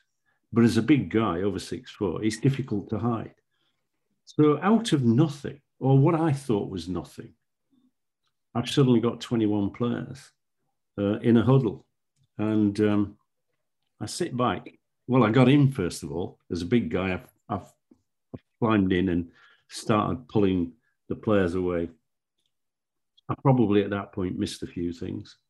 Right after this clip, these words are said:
I certainly did when I looked at the video afterwards. And as I'm going through that exercise, I'm actually determining who I'm gonna send off.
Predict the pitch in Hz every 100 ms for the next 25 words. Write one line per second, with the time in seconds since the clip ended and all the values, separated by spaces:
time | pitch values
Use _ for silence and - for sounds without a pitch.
0 | _ - 92 123 98 95 87 92 92 92
1 | 92 107 98 90 87 87 87 90 82 101
2 | 92 92 - _ _ _ _ _ _ _
3 | _ _ _ _ _ - 143 156 165 160
4 | 123 - _ _ _ _ _ _ _ -
5 | 104 131 135 110 127 117 113 123 131 -
6 | - 92 98 98 104 127 139 117 104 95
7 | 92 - 110 98 90 85 113 98 90 95
8 | 90 - 90 87 101 -